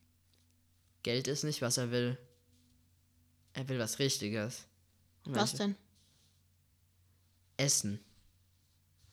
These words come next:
Speaker 2: Das wird schwierig.
Speaker 1: Die
Speaker 2: Wir
Speaker 1: Frage
Speaker 2: können ihm sagen, dass wir ihm in einem Nachhinein bezahlen.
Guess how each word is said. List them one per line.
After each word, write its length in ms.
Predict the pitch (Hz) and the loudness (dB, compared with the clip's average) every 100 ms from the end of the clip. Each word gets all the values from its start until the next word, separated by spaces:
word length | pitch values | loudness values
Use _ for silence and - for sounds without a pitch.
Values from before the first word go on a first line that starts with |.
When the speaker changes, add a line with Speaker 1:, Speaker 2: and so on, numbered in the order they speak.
| - - - - - - _ - - - - - - - | -20 -20 -20 -20 -20 -20 _ -20 -18 -14 -14 -14 -16 -8
Speaker 2:
Das 220 | - 202 202 | 0 2 2
wird 120 | 196 | 2
schwierig. 480 | 208 196 196 196 - _ _ _ - | 4 6 6 4 -4 _ _ _ -10
Speaker 1:
Die 60 | |
Speaker 2:
Wir 20 | |
Speaker 1:
Frage 260 | - 214 247 | 0 4 8
Speaker 2:
können 140 | 240 | 10
ihm 160 | 233 233 | 12 10
sagen, 380 | 208 208 220 208 - - - - | 10 10 8 0 -6 -20 -20 -6
dass 200 | 220 - | 2 4
wir 80 | 220 | 4
ihm 500 | 190 214 196 185 190 - - | 4 4 2 0 -4 -8 -4
in 100 | 196 | -2
einem 200 | 185 208 | 2 4
Nachhinein 460 | 196 202 202 180 180 | 4 2 0 -2 -4
bezahlen. 500 | - 202 180 175 | -4 -2 -2 -2